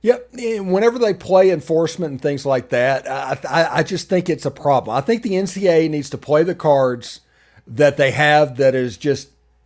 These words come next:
irrefutable. And that is, one, they control all the players' eligibility. They can take it away whenever they want to if somebody acts up, if a player acts up.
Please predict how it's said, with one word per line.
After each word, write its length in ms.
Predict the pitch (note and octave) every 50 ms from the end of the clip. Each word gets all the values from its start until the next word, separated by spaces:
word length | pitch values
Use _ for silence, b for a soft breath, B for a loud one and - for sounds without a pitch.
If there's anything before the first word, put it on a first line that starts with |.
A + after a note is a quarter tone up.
| _ _ _ -
irrefutable. 720 | D#3+ E3 D#3+ D#3+ D#3 D3+ - G#3 G#3+ F3+ C3+ G2 G#2 F#2+
And 100 | G2 G#2
that 140 | A#2+ C#3 C#3+
is, 160 | C#3+ B2+ F#2+
one, 400 | G2 A#2 B2 C#3 D3+ E3 F3+ F#3+
they 140 | E3 D3 C3
control 500 | - B2+ A#2+ - - C#3+ D3 C3+ B2 - -
all 280 | B2+ C3+ D3+ E3 F3+
the 100 | F#3+ F#3+
players' 440 | - - D#3+ E3+ E3 E3 D#3+ C#3+ B2
eligibility. 760 | D3+ C#3 C#3+ D3+ D#3 - D3 B2+ B2+ A2 G#2 G2+ G2 C3 D#3+ - _ _ _ _ _ b b b b b b b b b
They 120 | B2+ C3
can 140 | B2+ B2+ A#2+
take 240 | - D#3 D3 C#3 D3
it 80 | C#3
away 220 | C3+ C3 C3 C#3 C#3+
whenever 320 | C#3+ C#3 B2 B2 B2 C#3+
they 140 | D3+ D3+ D#3
want 260 | D#3 D3+ C#3 - A2
to 340 | - C3+ B2+ B2+ C#3 D3 C#3+
if 80 | A#2
somebody 420 | - - C#3 B2+ C3+ C3 C3 C3 C3
acts 200 | B2+ B2 A#2 -
up, 160 | C#3+ B2+ C3
if 80 | A#2+ A#2
a 60 | C3
player 340 | A#2 - - F#3+ F#3 E3 C#3
acts 280 | C3 A2+ G#2+ - - -
up. 180 | G2+ - -